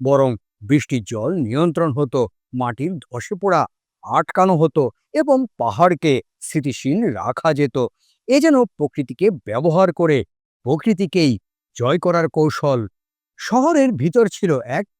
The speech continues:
উন্নত ওয়াটার ম্যানেজমেন্ট সিস্টেম, উঁচু ঝর্ণা থেকে জল বয়ে আনতো নালা দিয়ে, পরিষ্কার পানীয় জল যেত রাজপ্রাসাদে আর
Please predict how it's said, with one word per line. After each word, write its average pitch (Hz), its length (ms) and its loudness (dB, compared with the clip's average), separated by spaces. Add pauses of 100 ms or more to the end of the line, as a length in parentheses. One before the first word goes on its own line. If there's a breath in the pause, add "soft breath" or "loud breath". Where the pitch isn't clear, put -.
(120)
উন্নত 180 300 2 (460)
ওয়াটার 180 380 2
ম্যানেজমেন্ট 175 480 0
সিস্টেম, 147 320 -4 (380)
উঁচু 277 240 2 (160)
ঝর্ণা 143 380 -2
থেকে 135 200 -2 (180)
জল 131 200 2 (380)
বয়ে 139 380 2
আনতো 120 260 -4 (240)
নালা 127 360 0
দিয়ে, 131 180 0 (440)
পরিষ্কার 294 400 2 (120)
পানীয় 165 340 0
জল 139 220 2
যেত 120 160 -8 (200)
রাজপ্রাসাদে 147 720 -2 (380)
আর 131 80 2